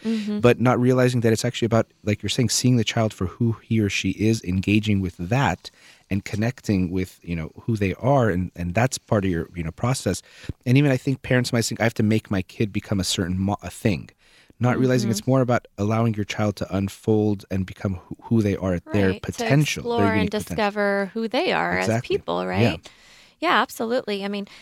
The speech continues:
Speaker 1: um, you know, Farid and I talked a little bit about this book that I really love. It's called The Conscious Parent. And I believe the author's name is pronounced Shefali Sabari, who's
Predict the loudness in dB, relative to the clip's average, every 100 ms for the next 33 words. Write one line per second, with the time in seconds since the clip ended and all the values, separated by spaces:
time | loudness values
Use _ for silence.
0 | -10 -2 -2 -2 -6 -4 -2 0 2 2
1 | 2 0 0 -2 -2 -6 -6 -6 -4 -4
2 | -4 -4 -4 -4 -6 -10 -10 -8 -6 -6
3 | -8 -8 -6 -4 -6 -6 -4 -4 -4 -8
4 | -14 -8 -6 -6 -10 -8 -6 -8 -12 -12
5 | -8 -6 -4 -6 -8 -14 -18 -20 -20 -6
6 | -4 -2 -4 -6 -6 -8 -10 -6 -4 -4
7 | -6 -6 -4 -4 -8 -8 -6 -6 -6 -6
8 | -6 -4 -4 -4 -6 -8 -8 -4 -4 -4
9 | -6 -8